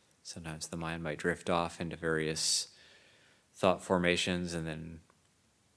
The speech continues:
mindfulness comes back, you know,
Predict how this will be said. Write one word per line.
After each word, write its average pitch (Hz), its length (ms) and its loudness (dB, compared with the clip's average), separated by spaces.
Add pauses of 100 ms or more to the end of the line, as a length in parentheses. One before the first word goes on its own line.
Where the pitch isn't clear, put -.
(540)
mindfulness 82 640 -4
comes 82 280 -2
back, 104 420 2 (320)
you - 80 -16
know, 85 60 -16